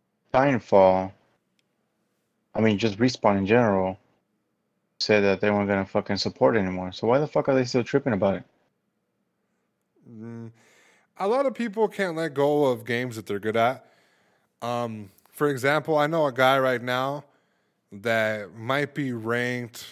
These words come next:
Speaker 2: top one hundred in Call of Duty Ghost, right? Or whatever, you know? Um, he maybe bought the new Call of Duty game, wasn't the best. He goes back because that's where he's, feels like he's known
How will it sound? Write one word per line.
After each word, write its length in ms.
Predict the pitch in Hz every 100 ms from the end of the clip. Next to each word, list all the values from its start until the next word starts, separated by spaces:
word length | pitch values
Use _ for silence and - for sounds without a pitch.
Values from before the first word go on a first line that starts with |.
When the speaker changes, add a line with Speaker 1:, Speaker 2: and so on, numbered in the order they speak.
| - - _ _ _ _
Speaker 2:
top 340 | - 117 110
one 140 | 110 107
hundred 600 | 110 110 107 110 104 107 _ _ _ _ _
in 280 | 120 110 104
Call 240 | 123 120
of 60 | 117
Duty 180 | 113 107
Ghost, 480 | 117 110 107 -
right? 260 | 101 101 104 - _ _ _
Or 120 | 160
whatever, 400 | 202 135 110 98
you 140 | 107 104
know? 220 | 107 127 _ _ _ _ _ _ _ _
Um, 580 | - 120 127 123 120 107 _ _ _
he 320 | - 180 170 165
maybe 400 | 165 208 208 185
bought 440 | 160 147 147 147
the 60 | 143
new 140 | 143
Call 280 | 139 139 131
of 60 |
Duty 200 | 131 131
game, 340 | 123 131 131 117 -
wasn't 300 | 117 113 104
the 80 | 110
best. 480 | 101 113 113 - - _ _ _
He 120 | -
goes 300 | 123 139 147
back 460 | 117 120 120 123 - 147
because 480 | 117 - 117 107 - -
that's 300 | 147 165 147
where 100 | 135
he's, 300 | 143 123 123 _
feels 460 | - - 139 139
like 100 | 120
he's 180 | 120 117
known 340 | 113 110 117